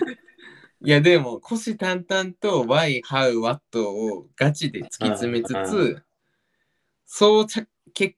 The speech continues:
Speaker 1: 局同じ着地になるように、what、how、whyで説明はするっていう。
Speaker 2: うんうんうん。
Speaker 1: <laughs> でも、それで、完成した時に、why、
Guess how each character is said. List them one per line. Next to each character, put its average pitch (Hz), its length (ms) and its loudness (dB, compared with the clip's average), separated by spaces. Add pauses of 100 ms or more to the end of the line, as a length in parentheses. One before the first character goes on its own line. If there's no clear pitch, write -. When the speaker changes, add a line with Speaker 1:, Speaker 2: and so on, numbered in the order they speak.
Speaker 1:
局 226 240 -2
同 208 180 -2
じ 202 140 -8
着 208 280 -2
地 202 160 -6
に 196 140 0
な 190 180 4
る 175 160 6
よ 123 200 0
う 117 40 0
に、 120 220 -2
what、 131 400 0
how、 120 460 2
why 107 280 2
で 87 460 -12 (300)
説 135 360 -4
明 110 220 2
は 107 80 2
す - 180 -8
る 107 100 -10
っ - 20 -16
て - 240 -14
い 87 160 -8
う。 85 260 -10
Speaker 2:
う - 80 -18
ん 92 60 -10
う - 20 -6
ん 85 640 -4
う 87 40 -8
ん。 87 100 -12 (520)
Speaker 1:
<laughs> - 480 -20
で 131 120 0
も、 117 80 0
そ 170 120 2
れ 190 160 6
で、 196 380 0 (880)
完 214 220 2
成 220 320 0
し 214 80 -12
た 208 140 0
時 208 300 -2
に、 180 340 -4 (460)
why、 123 300 4